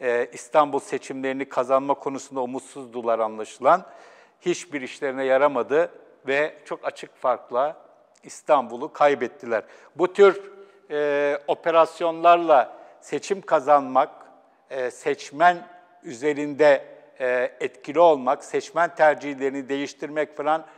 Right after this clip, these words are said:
çok gerçekçi olmuyor. Ama ne oluyor? Halkı belki etkileyemiyorlar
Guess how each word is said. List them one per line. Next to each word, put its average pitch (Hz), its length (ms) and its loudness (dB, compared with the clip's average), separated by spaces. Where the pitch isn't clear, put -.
çok - 280 -8
gerçekçi 147 500 -2
olmuyor. 160 640 -2
Ama 165 240 0
ne 170 100 -6
oluyor? 147 540 0
Halkı 160 580 4
belki 170 340 4
etkileyemiyorlar 147 1040 -2